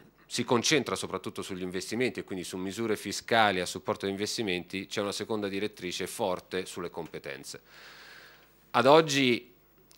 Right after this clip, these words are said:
quello che abbiamo potuto, eh, verificare sul, sul mercato è che molte imprese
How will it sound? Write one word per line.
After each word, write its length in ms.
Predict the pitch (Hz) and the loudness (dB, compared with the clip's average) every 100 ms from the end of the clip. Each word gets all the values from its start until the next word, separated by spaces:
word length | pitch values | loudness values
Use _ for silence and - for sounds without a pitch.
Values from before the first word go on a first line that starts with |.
| _ | _
quello 240 | 127 120 | 2 2
che 100 | 113 | 2
abbiamo 320 | 104 117 120 | 2 2 2
potuto, 800 | 110 107 120 120 117 107 104 - | 0 -2 -4 -4 2 4 2 0
eh, 960 | 92 90 90 87 87 87 85 82 82 80 - - - | -4 -2 -2 0 0 -2 -2 -4 -8 -14 -16 -20 -10
verificare 720 | 110 104 - 110 165 113 92 | -4 -4 -4 0 4 4 2
sul, 840 | - 98 90 87 87 85 82 82 78 - - - _ _ | -2 -2 0 0 0 0 -2 -6 -12 -20 -20 -20 _ _
sul 200 | - 98 | -6 -4
mercato 520 | 92 - 135 110 90 | -4 0 2 2 0
è 80 | 85 | -2
che 160 | 110 | 0
molte 500 | 101 120 143 151 - | 2 2 2 2 0
imprese 880 | 123 117 120 120 123 117 123 123 | -2 0 2 4 2 2 2 2